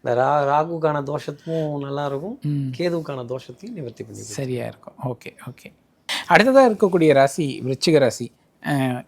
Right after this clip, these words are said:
Speaker 2: கார்த்திகேயன் சார், நீங்களே ஆரம்பிங்க.
Speaker 1: ம்.
Speaker 2: அஹ், இந்த விருச்சிக ராசிக்கு இந்த ராகு கேது பயிற்சி எப்படி இருக்கும்? குறிப்பா வந்து அவங்களோட வேலையெல்லாம் என்ன மாதிரி இருக்கும்? வேலையில வந்து மாற்றங்களை எதிர்பார்க்கலாமா? ரிஸ்க் எடுக்கலாமா? அஹ்,
Speaker 1: ஒண்ணே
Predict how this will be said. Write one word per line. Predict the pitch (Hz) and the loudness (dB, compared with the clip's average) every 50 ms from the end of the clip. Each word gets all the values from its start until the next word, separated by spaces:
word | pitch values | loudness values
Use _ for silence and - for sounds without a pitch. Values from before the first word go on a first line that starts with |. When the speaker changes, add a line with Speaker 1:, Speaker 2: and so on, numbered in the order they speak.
| _ _ | _ _
Speaker 2:
கார்த்திகேயன் | - 196 208 269 277 240 208 | 0 0 2 4 4 4 6
சார், | 190 170 135 | 6 6 6
நீங்களே | 143 160 185 196 208 214 208 175 160 135 117 113 - - | 6 4 2 6 6 8 8 8 6 6 4 0 0 0
ஆரம்பிங்க. | 147 139 143 143 135 127 113 120 139 139 - | 0 2 2 2 0 0 0 0 0 -2 -2
Speaker 1:
ம். | - 143 135 127 - _ - | -2 -2 -2 -4 -4 _ -4
Speaker 2:
அஹ், | 139 127 | -2 -2
இந்த | 127 127 123 | 0 0 0
விருச்சிக | 120 147 202 247 - - - 403 381 415 349 | 0 0 0 -2 0 2 4 4 6 8 8
ராசிக்கு | 269 220 - - 214 170 - - 185 202 233 - _ _ _ _ | 8 6 6 4 -2 -4 0 0 2 2 2 0 _ _ _ _
இந்த | - 156 170 202 277 339 320 311 233 196 165 143 135 120 113 - _ - | -2 0 2 2 2 4 6 6 8 8 8 6 6 4 0 -4 _ 2
ராகு | 156 185 240 294 277 - - | 4 6 6 4 4 2 0
கேது | 220 190 165 | 0 0 0
பயிற்சி | 151 - 156 151 - - 165 131 | 2 2 0 0 0 -2 -2 -2
எப்படி | 131 131 - - 214 190 | -2 0 0 2 2 2
இருக்கும்? | 151 151 139 131 - 123 - - - - - - - - _ _ - - | 2 2 0 0 -2 -6 -6 -6 -10 -18 -20 -20 -20 -20 _ _ 2 4
குறிப்பா | 233 302 294 - 381 359 262 | 4 4 4 4 6 8 8
வந்து | 208 190 196 220 226 - | 8 10 10 10 10 10
அவங்களோட | 196 175 175 170 160 156 147 135 131 120 | 8 6 6 6 6 6 8 6 6 4
வேலையெல்லாம் | 113 139 160 196 262 294 285 277 214 170 143 135 147 139 127 110 107 - _ _ _ - | 4 4 6 6 6 6 6 6 6 6 6 6 4 4 2 0 -4 -10 _ _ _ -6
என்ன | - 135 139 151 185 214 214 | -2 -2 0 2 2 2 2
மாதிரி | 180 165 156 165 165 156 | 2 2 2 2 2 2
இருக்கும்? | 147 139 127 117 - - 131 131 143 143 135 | 0 0 -2 -6 -4 -2 0 0 2 2 4
வேலையில | 123 131 143 156 160 156 151 143 139 | 4 4 6 6 6 4 4 4 4
வந்து | 131 127 131 127 135 127 | 4 4 2 0 -2 0
மாற்றங்களை | 123 123 127 135 - - 156 143 135 135 135 123 | 0 2 0 0 0 -2 -2 0 0 2 0 0
எதிர்பார்க்கலாமா? | 120 135 - 135 139 123 - - 117 117 117 117 120 120 | 0 -2 -2 -2 -2 -2 -2 -2 -4 -4 -2 -2 -4 -4
ரிஸ்க் | 120 113 113 - - - | -6 -6 -8 -8 -4 -2
எடுக்கலாமா? | 165 139 139 - - 135 120 117 117 120 120 117 - - _ _ _ - - - - - - _ _ | 0 0 0 -2 -2 -2 0 0 0 0 0 -2 -2 -6 _ _ _ -20 -20 -20 -20 -20 -20 _ _
அஹ், | - 127 123 120 120 117 117 - - | -6 -4 -4 -2 -2 -4 -4 -4 0
Speaker 1:
ஒண்ணே | 139 156 185 220 254 | 0 2 4 4 4